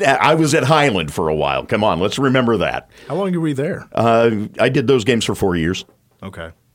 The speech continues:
Speaker 2: I did three years at Cloud.
Speaker 1: Yeah.
Speaker 2: That was during my time at Cloud.
Speaker 1: Right.
Speaker 2: When I was a student.
Speaker 1: Yes. Yeah.
Speaker 2: That's why I'm so good at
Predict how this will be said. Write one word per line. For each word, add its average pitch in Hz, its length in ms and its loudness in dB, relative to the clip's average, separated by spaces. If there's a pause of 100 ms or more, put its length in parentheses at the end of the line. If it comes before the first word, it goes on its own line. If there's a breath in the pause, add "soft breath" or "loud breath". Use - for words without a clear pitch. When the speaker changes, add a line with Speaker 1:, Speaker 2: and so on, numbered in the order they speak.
(400)
Speaker 2:
I 107 80 -8
did 110 140 -8
three 98 180 -6
years 90 180 -8
at 87 80 -10
Cloud. 90 280 -6
Speaker 1:
Yeah. 71 260 2
Speaker 2:
That 160 80 2
was 147 140 -2
during 127 180 -4
my 101 80 -8
time 90 220 -8
at 85 80 -14
Cloud. 87 340 -8
Speaker 1:
Right. 85 260 -2
Speaker 2:
When 135 120 -4
I - 20 -2
was 107 120 -6
a 90 40 -6
student. - 540 -8 (120)
Speaker 1:
Yes. - 360 -6 (800 soft breath)
Yeah. - 220 -4 (300)
Speaker 2:
That's - 140 -16
why 135 80 0
I'm 131 100 -2
so 127 140 -4
good 135 160 -2
at 127 80 -4